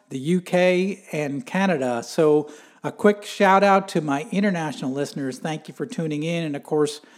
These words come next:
my U S listeners, um, thanks again for listening to this podcast.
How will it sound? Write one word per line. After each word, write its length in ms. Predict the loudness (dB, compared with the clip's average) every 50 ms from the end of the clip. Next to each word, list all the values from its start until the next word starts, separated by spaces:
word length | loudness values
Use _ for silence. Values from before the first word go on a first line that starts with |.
| -20 _ -10
my 200 | -4 -2 0 2
U 360 | 0 0 0 0 0 4 4 4
S 220 | 4 2 0 0
listeners, 640 | 0 0 0 0 -2 -6 -4 -2 -2 -2 -4 -4 -6
um, 380 | -6 -4 -4 -4 -4 -6 -8
thanks 380 | -6 -6 -4 -4 -4 -6 -6 -10
again 340 | -8 -6 -4 -2 -2 -2 -4
for 180 | -6 -6 -6
listening 640 | -4 0 0 0 0 0 -4 -4 -4 -4 -4 -6 -8 -10 -14 -20 _ _ -10
to 120 | -6 -4 0
this 220 | 2 2 0 0
podcast. 920 | -2 -4 2 4 4 4 2 0 -4 -6 -4 -4 -4 -4 -6 -8 -12 -20